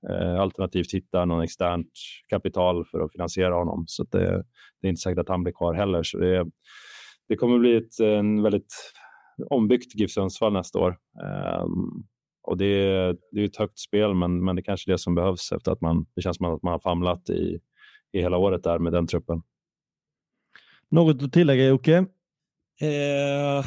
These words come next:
Speaker 3: hej.
Speaker 2: Nej,
Speaker 3: Alltså, när
Speaker 2: är
Speaker 3: det kommer till
Speaker 2: tillåtet.
Speaker 3: silly-, vad sa du?
Speaker 2: Nej, är tillåtet om du känner att du inte har något.
Speaker 3: Ja, men det, det, silly season är ju så s-, spännande. Eh,
Speaker 2: Mm.
Speaker 3: det är, Sandviken har ju plockat in lite spännande spelare också.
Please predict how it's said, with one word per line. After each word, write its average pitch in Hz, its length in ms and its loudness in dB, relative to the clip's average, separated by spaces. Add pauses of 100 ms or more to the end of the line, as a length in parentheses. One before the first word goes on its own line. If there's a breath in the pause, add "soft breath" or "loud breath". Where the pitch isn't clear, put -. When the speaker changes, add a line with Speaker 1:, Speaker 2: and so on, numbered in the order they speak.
Speaker 3:
hej. 135 100 -2 (1200 loud breath)
Speaker 2:
Nej, 110 180 6
Speaker 3:
Alltså, 101 160 4
när 151 200 6
Speaker 2:
är 143 40 6
Speaker 3:
det 143 100 4
kommer 127 180 -2
till 139 100 2
Speaker 2:
tillåtet. 127 260 -2
Speaker 3:
silly-, 127 180 -2 (280)
vad 120 120 -2
sa 117 100 0
du? 151 220 -2 (200)
Speaker 2:
Nej, 104 320 4
är 139 120 2
tillåtet 120 480 2
om 127 140 0
du 123 60 0
känner 117 260 2
att 110 100 -2
du 123 80 -2
inte 117 140 -4
har 113 100 2
något. 117 240 -2 (560)
Speaker 3:
Ja, 117 280 0
men 139 140 0
det, 139 140 2
det, 131 120 -4
silly 143 280 -2
season 143 380 0
är 143 40 2
ju 135 80 0
så 127 220 0
s-, - 380 -6 (360)
spännande. 127 500 -2
Eh, - 120 -14 (560)
Speaker 2:
Mm. 110 260 2
Speaker 3:
det 113 260 0
är, 104 480 -2
Sandviken 117 600 0
har 120 80 -2
ju 117 60 -6
plockat 120 260 -2
in 110 120 0
lite 104 180 -4
spännande 107 400 0
spelare 104 420 -2
också. 101 400 -2